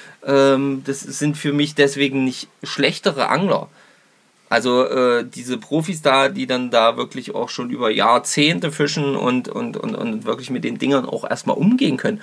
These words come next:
Auch so ein Boot quasi millimetergenau steuern können mit Hilfe dieser Dinger, dass das dann wirklich exakt an der Stelle steht und du wirklich sagen kannst, das ist so und so. Das musst du auch erstmal raus haben, dieses Boot auf dem Gewässer hin und her zu bewegen mit dem Wind und dem und Strömung und das hast du nicht gesehen.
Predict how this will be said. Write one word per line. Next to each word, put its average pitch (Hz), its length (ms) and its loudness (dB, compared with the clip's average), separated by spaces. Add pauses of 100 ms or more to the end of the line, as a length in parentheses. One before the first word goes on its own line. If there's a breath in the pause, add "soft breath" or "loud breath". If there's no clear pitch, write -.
(360 loud breath)
Auch 139 140 4
so 143 200 0
ein 127 200 -2
Boot 214 360 4
quasi 131 320 2
millimetergenau 143 960 2
steuern 208 400 0
können 151 220 0
mit 135 100 0
Hilfe 151 320 0
dieser 135 320 -4
Dinger, 185 400 2 (240 loud breath)
dass - 160 -4
das 143 160 -2
dann 139 160 2
wirklich 160 260 0
exakt - 380 -2
an 156 100 -2
der 135 140 6
Stelle 190 240 0
steht 170 260 -2
und 143 120 -4
du 135 120 -4
wirklich 151 240 -4
sagen 147 200 0
kannst, 135 220 0
das 131 120 -2
ist 127 140 -6
so 151 80 0
und 135 80 2
so. 160 120 -2 (200 loud breath)
Das - 120 -8
musst 156 200 2
du - 80 0
auch 156 80 -2
erstmal 135 240 0
raus 196 260 4
haben, 113 160 2
dieses 113 240 -8
Boot 135 260 0
auf - 140 -4
dem 123 80 -4
Gewässer 113 320 2
hin 113 140 0
und - 80 4
her 123 160 4
zu 156 100 -4
bewegen 117 300 -2
mit 135 140 2
dem 120 180 0
Wind 123 240 -4
und 123 180 -4
dem 113 220 0
und - 180 -6
Strömung 127 440 0
und 113 180 -4
das 110 200 0
hast 113 220 -2
du 113 60 0
nicht 107 160 -2
gesehen. 110 260 -6